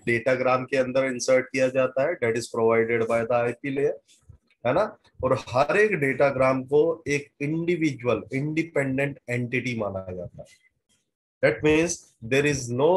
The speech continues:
relationship between one packet or one datagram and the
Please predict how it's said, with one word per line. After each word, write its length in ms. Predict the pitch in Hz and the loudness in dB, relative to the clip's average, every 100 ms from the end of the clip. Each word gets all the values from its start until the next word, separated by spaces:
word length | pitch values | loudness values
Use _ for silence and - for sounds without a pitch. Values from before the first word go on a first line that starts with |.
| 196 | 4
relationship 800 | 160 151 151 160 151 - 139 135 | 2 2 0 0 -6 -6 -8 -4
between 540 | 127 127 131 135 135 _ _ _ 95 98 95 | -4 -4 -6 -4 -6 _ _ _ -20 -16 -4
one 360 | 120 143 165 - | 2 2 0 0
packet 480 | 143 139 - 165 165 - | 0 0 -2 -4 -4 -2
or 140 | 120 117 95 123 | -2 -2 -2 0
one 200 | 131 143 | 0 0
datagram 760 | 139 139 131 131 135 143 165 _ _ _ | 0 2 0 2 2 2 -2 _ _ _
and 180 | 120 | -6
the 60 | 123 | 0